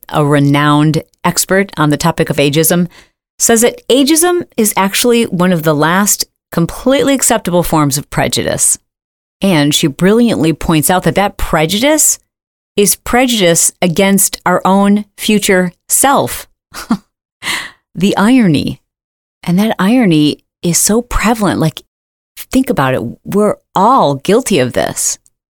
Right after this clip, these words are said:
We're all guilty of having certain beliefs about age.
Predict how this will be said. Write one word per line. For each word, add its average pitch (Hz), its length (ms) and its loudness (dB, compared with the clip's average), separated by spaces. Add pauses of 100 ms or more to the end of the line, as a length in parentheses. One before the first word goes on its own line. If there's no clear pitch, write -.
We're 208 120 0
all 311 180 2
guilty 196 680 0
of 151 400 -2 (420)
having 175 320 0
certain 156 240 0
beliefs 156 420 -2
about 143 300 0
age. 165 480 -4